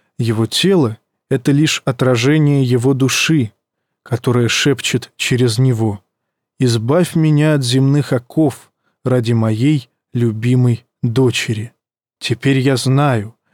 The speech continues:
это должно свершиться. Сама милосердная смерть будет двигать моей рукою. Не должен ли я спрятаться за ее спиной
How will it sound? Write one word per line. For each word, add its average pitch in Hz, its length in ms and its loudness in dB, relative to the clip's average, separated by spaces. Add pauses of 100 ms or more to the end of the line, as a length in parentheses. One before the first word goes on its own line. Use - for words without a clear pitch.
(120)
это 123 220 -2
должно 135 560 0
свершиться. 127 1000 -2 (420)
Сама 151 400 0
милосердная 170 960 0
смерть 170 840 -2 (200)
будет 123 420 -2
двигать 135 480 0
моей 123 360 2
рукою. 131 680 0 (580)
Не 123 180 0
должен 185 500 0
ли 202 140 2
я 196 120 2
спрятаться 190 720 0
за 156 160 2
ее 175 280 2
спиной 175 800 0